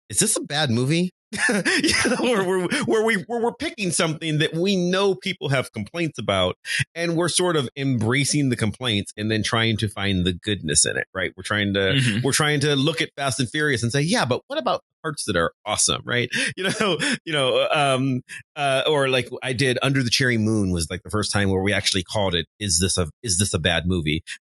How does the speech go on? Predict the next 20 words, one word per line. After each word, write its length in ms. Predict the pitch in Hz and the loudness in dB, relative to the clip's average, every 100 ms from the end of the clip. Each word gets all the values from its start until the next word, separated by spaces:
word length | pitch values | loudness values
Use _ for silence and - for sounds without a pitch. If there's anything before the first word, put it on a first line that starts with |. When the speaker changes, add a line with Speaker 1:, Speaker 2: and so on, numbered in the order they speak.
| - | -8
Speaker 1:
Where, 320 | 180 160 147 - _ _ _ 160 | -2 0 -2 -6 _ _ _ -6
um, 260 | 160 151 - - | -4 -4 -6 -10
like, 160 | 262 - | -10 -6
I 180 | 285 320 | -2 0
know 340 | 247 123 123 123 | 2 2 2 2
that 160 | 120 | -2
there 100 | 123 | -2
are 80 | 113 | -2
people 240 | 123 123 | 0 -2
who 80 | 104 | -2
complain 460 | 101 87 - 92 98 | -2 -4 -4 -2 0
about 320 | 90 92 92 - | 2 2 0 -2
Under 180 | 95 98 | -2 -2
the 120 | 85 | 0
Cherry 320 | - 95 95 | 0 0 0
Moon. 500 | 82 104 135 147 151 | 0 0 2 2 2
We 140 | 151 196 | 0 2
know 240 | 139 135 | 2 0
that 140 | 117 - | -2 -4
the, 240 | 104 - | -6 -6